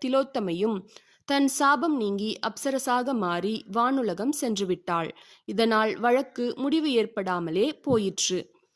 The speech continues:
வேதாளம் இந்த கதையை கூறி முடித்து, "பூலோக மகாராஜரே, மேற்கூறிய இரண்டு கதைகளில் வரும் புருஷன் மனைவியான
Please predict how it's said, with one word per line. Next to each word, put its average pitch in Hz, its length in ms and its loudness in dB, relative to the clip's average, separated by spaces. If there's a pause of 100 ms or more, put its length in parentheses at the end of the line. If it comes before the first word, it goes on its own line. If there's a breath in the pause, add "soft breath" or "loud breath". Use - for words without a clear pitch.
(280 soft breath)
வேதாளம் 247 720 2
இந்த 247 280 -2
கதையை 285 500 0
கூறி 240 320 0
முடித்து, 185 640 -2 (400 soft breath)
"பூலோக 285 640 4
மகாராஜரே, 220 920 -2 (160)
மேற்கூறிய 262 720 2
இரண்டு 269 340 4
கதைகளில் 196 520 2
வரும் 185 440 0
புருஷன் 302 500 2
மனைவியான 185 880 0